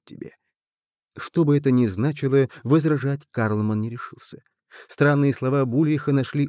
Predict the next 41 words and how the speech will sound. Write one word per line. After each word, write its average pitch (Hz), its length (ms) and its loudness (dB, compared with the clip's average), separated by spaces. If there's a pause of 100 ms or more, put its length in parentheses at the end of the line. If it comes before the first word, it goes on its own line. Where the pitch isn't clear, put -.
отклик 123 440 -4
в 104 40 -10
его 113 240 -2
душе. - 320 -12 (580)
Пусть - 280 0
он 165 120 4
не 165 100 4
мог 160 220 2
понять, 147 440 0
о 135 40 0
каком 151 280 0
Одноглазом 143 600 0
идет 127 220 0
речь, 147 320 -4 (200)
все 175 200 2
же 165 120 0
этот 160 260 -4
образ 160 340 0
пробудил 151 400 0
в 143 100 -14
памяти 151 400 -2
другой. 117 600 -4 (400)
Так 107 160 0
описывали 127 420 2
долговязого 131 540 4
незнакомца, 117 920 2 (180)
который, 165 300 0
возможно, 156 500 0
в 147 60 -6
самом 151 440 0
деле 120 320 2
преследовал 135 580 0
перепуганных 139 560 2
жителей 143 260 0
деревни, 135 580 2 (140)
а 143 80 -2
не 143 140 4
только 127 460 -2
в 107 120 2
их - 140 -6
воображении. 107 760 -6